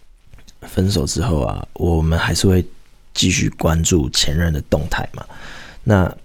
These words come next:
也常常会有一个很蠢的心态，“为什么我还在悲伤？我都还没走出来，而你却这么快就有了快乐的生活？”其实我觉得这个现象有点可笑，就是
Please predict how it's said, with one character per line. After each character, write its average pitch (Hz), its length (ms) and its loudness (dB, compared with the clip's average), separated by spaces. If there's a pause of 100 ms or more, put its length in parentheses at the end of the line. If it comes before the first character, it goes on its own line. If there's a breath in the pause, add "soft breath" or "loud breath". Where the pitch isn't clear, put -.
(240)
也 92 120 2
常 107 220 4
常 113 80 4
会 117 80 6
有 95 60 6
一 - 20 4
个 85 100 0
很 73 160 0
蠢 71 160 0
的 60 60 -4
心 71 180 0
态 82 180 -2 (260)
，“为 120 200 8
什 101 140 2
么 73 120 0
我 69 60 0
还 73 140 0
在 85 100 4
悲 78 220 2
伤？ 76 320 0 (600 soft breath)
我 - 120 2
都 107 100 8
还 120 80 4
没 98 140 4
走 - 180 0
出 - 220 2
来， 78 240 0 (340 loud breath)
而 - 60 0
你 98 120 4
却 - 160 4
这 101 200 4
么 87 160 4
快 - 260 0
就 - 140 -2
有 - 160 0
了 - 280 -8 (160)
快 - 200 6
乐 78 120 2
的 67 80 -4
生 - 220 -4
活？” - 260 -8 (880 soft breath)
其 - 80 -12
实 135 100 8
我 98 140 6
觉 73 140 0
得 82 80 2
这 98 100 2
个 87 80 2
现 80 220 0
象 76 240 0 (280)
有 87 80 -4
点 87 140 0
可 - 180 -4
笑， - 280 -4
就 - 120 -2
是 85 200 0